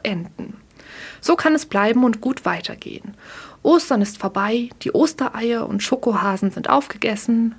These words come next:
die Plastikdeko-Eier sind wieder abgehängt. Nur die Osterferien erinnern noch daran, dass irgendetwas in dieser Zeit anders ist.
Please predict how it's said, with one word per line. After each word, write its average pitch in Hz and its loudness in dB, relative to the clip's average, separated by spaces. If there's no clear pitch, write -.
die 202 -4
Plastikdeko-Eier 262 0
sind 202 -2
wieder 247 2
abgehängt. - -10
Nur 330 12
die 262 10
Osterferien 269 4
erinnern 247 4
noch 233 0
daran, 208 -2
dass 196 -4
irgendetwas 254 -2
in 220 0
dieser 202 -4
Zeit - -4
anders 170 -4
ist. - -16